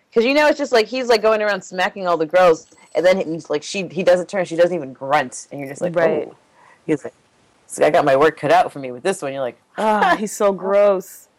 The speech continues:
Speaker 1: So gross, dude.
Speaker 2: He's so
Speaker 1: So gross.
Speaker 2: disgusting. But still,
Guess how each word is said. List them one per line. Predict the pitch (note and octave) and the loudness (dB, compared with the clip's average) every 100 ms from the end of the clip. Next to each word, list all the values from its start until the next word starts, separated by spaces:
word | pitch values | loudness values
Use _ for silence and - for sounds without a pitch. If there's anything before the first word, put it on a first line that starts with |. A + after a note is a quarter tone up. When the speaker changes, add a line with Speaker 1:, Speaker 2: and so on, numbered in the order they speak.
| _ _ _ _ _ - | _ _ _ _ _ -20
Speaker 1:
So | - - G3 | -4 2 4
gross, | D#3 C#3 B2+ - | 2 -2 -4 -6
dude. | A#2+ D3+ | -8 -8
Speaker 2:
He's | F#3 | -10
so | - - - F3+ | -20 -20 -12 -10
Speaker 1:
So | F3+ E3+ F3+ | -10 0 0
gross. | D3 B2 G#2+ | 0 -4 -6
Speaker 2:
disgusting. | D#3+ E3 E3 _ _ _ _ _ _ _ - - _ _ _ _ _ | -8 -14 -18 _ _ _ _ _ _ _ -20 -20 _ _ _ _ _
But | E3 F3+ | -6 -6
still, | - E3+ D3+ D3+ | -6 -8 -8 -10